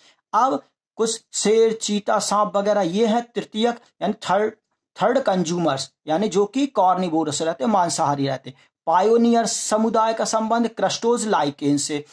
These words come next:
जीवाणु और कवक ये अपघटन करता है यानी डिकम्पोजर्स हैं। चरम समुदाय यानी क्रमक में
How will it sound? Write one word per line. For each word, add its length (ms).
जीवाणु 640
और 80
कवक 360
ये 220
अपघटन 540
करता 300
है 60
यानी 160
डिकम्पोजर्स 760
हैं। 100
चरम 280
समुदाय 600
यानी 220
क्रमक 600
में 400